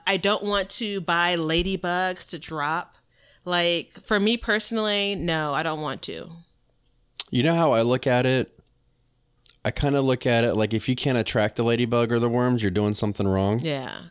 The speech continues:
Speaker 1: Where I saw
Speaker 2: You know,
Speaker 1: this
Speaker 2: 'cause I
Speaker 1: somewhere where it was like, "Sure, drop 'em off and then come out tomorrow and notice how none of them are there," because you haven't, like, you, you haven't created the environment to,
Speaker 2: Yeah.
Speaker 1: you know, for them to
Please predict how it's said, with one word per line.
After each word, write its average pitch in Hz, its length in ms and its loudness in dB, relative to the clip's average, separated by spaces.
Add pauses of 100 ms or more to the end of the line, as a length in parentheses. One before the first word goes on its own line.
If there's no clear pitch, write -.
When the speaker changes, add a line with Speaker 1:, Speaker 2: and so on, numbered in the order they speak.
Speaker 1:
Where 320 280 -2
I 302 100 -6
saw - 200 0
Speaker 2:
You 370 80 6
know, - 80 6
Speaker 1:
this 339 80 0
Speaker 2:
'cause 143 100 2
I - 60 4
Speaker 1:
somewhere 240 600 2
where 196 200 -2
it 190 60 0
was 190 180 -8
like, 175 220 0
"Sure, 285 340 -2
drop 214 260 2
'em 247 140 -2
off 185 340 2 (320)
and 185 240 2
then 190 380 4
come 196 160 0
out 185 160 2
tomorrow 196 380 2
and 180 120 2
notice 180 280 0
how 185 120 0
none 165 220 -2
of 165 80 0
them 165 160 -2
are 156 160 -2
there," 165 360 -2
because 175 360 -4 (180)
you 208 140 0
haven't, 180 320 0
like, 190 180 0
you, 202 140 -8 (240)
you 190 140 -2
haven't 202 220 -2
created 190 300 0
the 185 120 0
environment 165 800 0
to, 160 540 -4
Speaker 2:
Yeah. 117 380 2
Speaker 1:
you 180 140 0
know, 165 100 0
for 175 160 -4
them 165 220 -2
to 160 440 -4